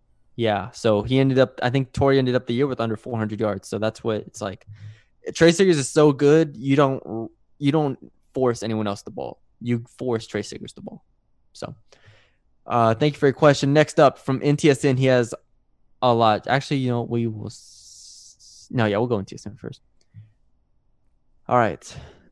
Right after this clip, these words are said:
A lot of them are all over the board, N T S N. Let's see what you got here. Um, first one is, do y'all think we're getting crowds of fifty percent capacity? I believe that's,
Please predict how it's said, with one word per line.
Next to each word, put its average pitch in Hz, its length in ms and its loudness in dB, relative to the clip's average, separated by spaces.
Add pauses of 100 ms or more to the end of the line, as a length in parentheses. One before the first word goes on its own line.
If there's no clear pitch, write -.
(280)
A 113 40 -8
lot 113 140 0
of 113 60 -2
them 113 120 -2
are 113 180 2
all 117 140 2
over 113 140 -4
the 110 100 -6
board, 113 260 -4
N 104 80 -6
T - 160 -14
S 104 160 -10
N. 107 100 -8
Let's 107 120 -8
see - 80 -8
what 113 140 -10
you 110 60 -8
got 104 140 -4
here. 113 280 -12 (1200)
Um, 120 800 2 (320)
first 151 220 0
one 151 140 2
is, 135 160 4
do 135 100 0
y'all 131 100 6
think 143 180 -2
we're 143 100 -2
getting 135 240 2
crowds 131 360 4
of 123 140 -4 (180)
fifty 127 280 -4
percent 120 260 -6
capacity? 113 400 -2
I 107 60 0
believe 123 220 -4
that's, 147 200 -4